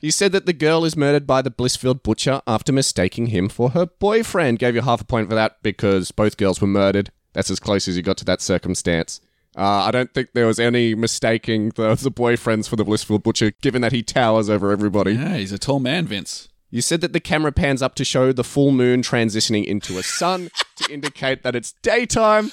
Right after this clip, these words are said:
Speaker 2: What a different movie that
Speaker 1: This
Speaker 2: was.
Speaker 1: never happens at all in the
Speaker 2: No.
Speaker 1: movie. It's a very nice image that you're painting here, but this doesn't happen at all in the movie.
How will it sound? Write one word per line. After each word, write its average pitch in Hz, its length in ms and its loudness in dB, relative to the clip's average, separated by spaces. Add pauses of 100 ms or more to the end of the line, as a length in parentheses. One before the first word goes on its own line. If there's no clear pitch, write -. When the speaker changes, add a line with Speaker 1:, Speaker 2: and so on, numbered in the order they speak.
Speaker 2:
What 359 200 0
a 311 40 0
different 233 380 -2
movie 226 260 2
that 185 140 2
Speaker 1:
This 170 80 2
Speaker 2:
was. 170 220 0
Speaker 1:
never 202 260 0
happens 151 420 -2
at 143 100 2
all 139 220 4
in 135 80 2
the 131 60 2
Speaker 2:
No. 127 60 2
Speaker 1:
movie. 131 320 2
It's 147 180 0
a 143 60 2
very 175 360 2
nice 127 380 -2
image 123 340 0
that 113 140 -2
you're 113 100 2
painting 107 380 0
here, 107 180 4
but 107 220 -2
this 135 180 0
doesn't 98 320 -2
happen 92 300 -2
at 80 100 0
all 82 180 0
in 82 100 -2
the 85 60 -2
movie. 82 360 -2